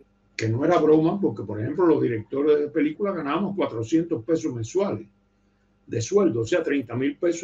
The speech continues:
era una cantidad seria en aquel momento. Y en aquel momento de construcción de la revolución más, como si tirasen treinta mil pesos por la ventana. Y tú no entendías por qué.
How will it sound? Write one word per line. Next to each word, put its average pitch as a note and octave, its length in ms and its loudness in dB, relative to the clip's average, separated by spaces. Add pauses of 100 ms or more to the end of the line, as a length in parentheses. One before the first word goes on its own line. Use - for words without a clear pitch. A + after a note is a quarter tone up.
era F3 80 -2
una F#3 140 -6
cantidad C3+ 440 -2
seria D#3 460 2
en B2+ 200 -6
aquel C3+ 220 -2
momento. C3 540 -4 (640)
Y A#2+ 120 -4
en A#2+ 60 -2
aquel D3 200 2
momento D#3+ 400 2
de D#3+ 100 4
construcción D3 580 -2
de E3 100 2
la D#3 100 2
revolución C3 680 0
más, B2+ 240 -6 (560)
como E3 200 2
si D#3+ 160 -2
tirasen D#3+ 500 0
treinta C#3 380 -6
mil D#3 180 -2
pesos F#3 400 -4
por D#3+ 160 -2
la B2+ 80 2
ventana. B2+ 560 -6 (1600)
Y C3+ 280 -4 (480)
tú - 120 -2
no G#3 100 4
entendías G3 520 2
por C3 240 -2
qué. A#2+ 300 -4